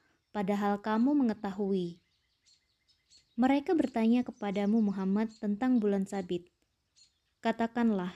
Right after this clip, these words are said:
itu adalah penunjuk waktu bagi manusia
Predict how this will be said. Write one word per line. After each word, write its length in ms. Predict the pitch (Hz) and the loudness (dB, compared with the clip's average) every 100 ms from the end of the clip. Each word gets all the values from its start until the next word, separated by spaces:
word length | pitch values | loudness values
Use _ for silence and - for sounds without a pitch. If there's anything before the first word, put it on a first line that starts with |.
| - _ _ | -14 _ _
itu 560 | - 233 240 - 277 277 214 | -4 -4 -4 0 2 2 -2
adalah 480 | 196 202 202 202 - | -2 -2 -2 -4 -8
penunjuk 560 | 202 202 196 190 202 - - | -2 0 0 0 -6 -6 -4
waktu 560 | 269 269 - 311 302 | -4 -6 -4 2 4
bagi 240 | 214 196 202 | 2 0 0
manusia 680 | 202 202 202 - 247 269 | 0 2 0 -2 0 2